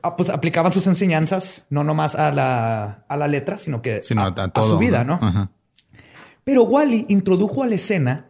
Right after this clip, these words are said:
Speaker 1: de Nueva York a un misticismo nuevo para ellos, la Wicca. Wally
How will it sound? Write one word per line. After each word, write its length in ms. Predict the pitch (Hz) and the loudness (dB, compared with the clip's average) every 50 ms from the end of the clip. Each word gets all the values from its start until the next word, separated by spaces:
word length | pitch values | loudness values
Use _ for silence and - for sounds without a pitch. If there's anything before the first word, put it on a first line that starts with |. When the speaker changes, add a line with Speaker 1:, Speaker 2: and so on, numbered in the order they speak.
| _ _ _ - | _ _ _ -6
Speaker 1:
de 160 | 143 151 143 | -4 -2 0
Nueva 240 | 151 180 196 208 196 | 2 2 2 0 0
York 280 | 151 147 147 147 - - | 0 0 -2 -2 -6 -6
a 100 | - 151 | -2 0
un 160 | 156 160 170 | 2 4 4
misticismo 680 | 185 208 196 - - 190 175 - - 196 175 - 180 170 | 4 2 2 0 -4 -4 -4 0 0 -2 0 2 2 2
nuevo 400 | 160 156 160 160 156 147 151 147 | 4 4 4 4 4 2 0 0
para 200 | - 156 151 147 | 0 0 0 0
ellos, 440 | 151 156 156 143 143 131 - - _ _ _ - | 0 0 0 0 -2 -4 -4 -10 _ _ _ -8
la 220 | 131 127 117 110 - | -6 -6 -6 -4 0
Wicca. 340 | 180 190 - 185 - 120 - - _ _ _ _ _ _ _ _ _ _ _ - - - _ _ _ _ _ _ _ _ _ _ _ _ | 0 0 0 -2 -8 -10 -12 -16 _ _ _ _ _ _ _ _ _ _ _ -20 -20 -20 _ _ _ _ _ _ _ _ _ _ _ _
Wally 680 | - - - 254 311 302 233 226 226 226 - - - | -12 -8 -2 0 2 2 2 2 0 0 -4 -10 -20